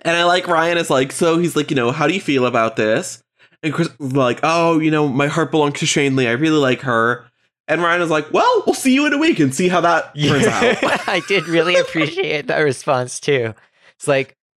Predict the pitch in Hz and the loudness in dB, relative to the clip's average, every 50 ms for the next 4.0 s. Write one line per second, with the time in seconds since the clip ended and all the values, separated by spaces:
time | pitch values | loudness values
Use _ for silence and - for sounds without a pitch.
0 | - - - 139 180 254 277 - - - 160 202 226 - - - - 190 233 240 | -8 -4 -2 0 0 0 0 -2 -2 -2 0 0 -2 -2 -2 -2 -2 -2 -2 -4
1 | - - - 104 101 - - - - 120 123 127 120 131 123 131 143 139 143 - | -6 -6 -6 -6 -6 -8 -8 -4 -2 -2 -2 -2 -2 -4 -2 0 0 0 -2 -2
2 | - - 104 110 143 190 - - _ _ _ _ _ _ _ _ _ _ _ _ | -4 -2 -2 -2 -2 -4 -4 -8 _ _ _ _ _ _ _ _ _ _ _ _
3 | _ _ _ _ _ _ _ _ - 226 277 294 330 294 220 - - - 277 240 | _ _ _ _ _ _ _ _ -2 0 2 2 2 2 0 0 -4 -6 -8 -6